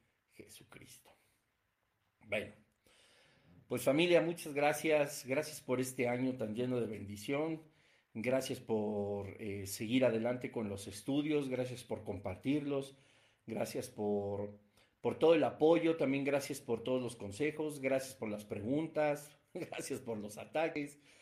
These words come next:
Todos de verdad son, todos son bienvenidos a, a escuchar y a estudiar la palabra de Dios de forma profunda. Hay muchísimos temas todavía, pero por este año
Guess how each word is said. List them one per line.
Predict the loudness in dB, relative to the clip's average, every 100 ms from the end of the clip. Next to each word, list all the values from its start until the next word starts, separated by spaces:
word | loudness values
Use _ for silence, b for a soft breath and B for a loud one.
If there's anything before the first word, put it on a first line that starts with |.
| B B B 8
Todos | 10 10 6
de | 2
verdad | 2 4 2
son, | 0 -4 -4 -6 -6 -6
todos | -4 -4 -4 -6
son | -8 -4
bienvenidos | -4 -4 -6 -4 -4 -6
a, | -6
a | -6 -6 -6
escuchar | -6 -6 -8 -2 0
y | 0
a |
estudiar | -4 -6 -2 -2
la | -2 -4
palabra | -4 -4 -4
de | -4
Dios | -4 -4
de | -4
forma | -6 -6 -6 -6
profunda. | -10 -8 -6 -6 -8 -14 B B B B B -2
Hay | 2
muchísimos | 2 2 0 -2 -2 -2 0
temas | 0 0 0
todavía, | 2 4 4 2 0 2
pero | 0 0
por | 2 0
este | 0 2 2
año | 4 2